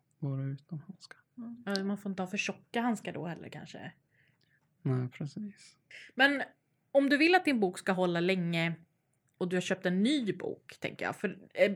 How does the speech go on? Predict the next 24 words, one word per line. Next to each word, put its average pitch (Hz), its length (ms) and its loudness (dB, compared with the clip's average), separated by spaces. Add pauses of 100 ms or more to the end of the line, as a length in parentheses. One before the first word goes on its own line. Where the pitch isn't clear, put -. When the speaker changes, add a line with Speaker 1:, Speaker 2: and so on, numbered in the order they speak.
Speaker 3:
mycket 185 380 -4
av 285 60 8
det 285 60 6
här 190 240 6
är 175 240 2
väl 165 280 -4
också - 260 -8
hantering 165 480 -6
av 156 100 -6
äldre 190 320 -4
böcker. - 500 -6 (560)
Speaker 1:
Det 135 240 0
stämmer. 156 560 -4 (160)
Speaker 3:
Ja. 151 60 -4 (720)
Speaker 1:
Det 131 240 2
är 135 160 6
ju 139 160 6
okej 135 540 2
att, 156 260 0
att 139 120 0
lägga 135 340 2
någon 139 360 0
typ - 400 -4
av 180 260 -2